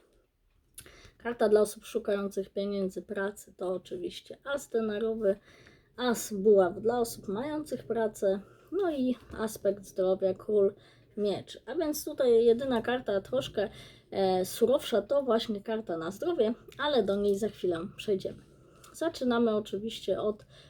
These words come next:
szóstki pucharów i ona jest fajną kartą, jeśli chodzi o kwestię, e, tutaj, e, właśnie szukania, poszukiwania miłości, dlatego że ona mówi, że w najbliższym otoczeniu możemy znaleźć kogoś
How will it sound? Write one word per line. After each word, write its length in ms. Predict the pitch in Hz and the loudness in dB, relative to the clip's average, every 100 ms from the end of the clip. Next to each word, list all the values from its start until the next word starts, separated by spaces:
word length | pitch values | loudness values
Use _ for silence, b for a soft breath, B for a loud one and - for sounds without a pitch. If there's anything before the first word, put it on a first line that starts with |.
| B | B
szóstki 440 | - 285 - 226 | -10 -8 -6 -6
pucharów 680 | 196 208 202 175 175 254 - | -4 -4 -4 -4 -2 -2 0
i 80 | 202 | 2
ona 200 | 226 220 | 2 0
jest 140 | 196 | -2
fajną 380 | - 247 220 190 | -2 0 0 0
kartą, 380 | 214 220 220 190 | -2 -2 -4 -4
jeśli 320 | 208 214 196 | -4 -4 -4
chodzi 280 | 208 208 196 | -2 2 4
o 80 | 190 | 2
kwestię, 500 | 214 226 - 190 185 B B B B | 0 -4 -2 -2 -2 B B B B
e, 200 | 196 196 | 2 2
tutaj, 460 | 220 214 190 185 | 0 2 4 4
e, 360 | 170 160 165 160 | 2 -4 -6 -6
właśnie 340 | 208 196 214 | -4 -6 -6
szukania, 560 | 185 - 147 247 254 208 | -6 -6 -4 2 2 2
poszukiwania 840 | 208 190 - - 202 208 190 175 | -2 -8 -10 -8 -4 -2 -2 -2
miłości, 560 | 196 196 165 202 - 381 | -2 -4 -4 -6 -4 0
dlatego 340 | 392 349 339 302 | 2 0 -4 -2
że 140 | 294 | 0
ona 200 | 269 254 | 0 2
mówi, 340 | 226 269 294 247 | 2 2 0 0
że 160 | 233 | 2
w 40 | 214 | 2
najbliższym 500 | 202 208 254 240 220 | 0 -2 -4 -2 -2
otoczeniu 520 | 190 247 - 370 269 | -2 -4 -4 -2 0
możemy 420 | 208 220 220 202 | 0 2 0 0
znaleźć 440 | 208 202 254 254 | -2 -2 -2 -2
kogoś 440 | - 190 208 202 | -4 -4 -2 -4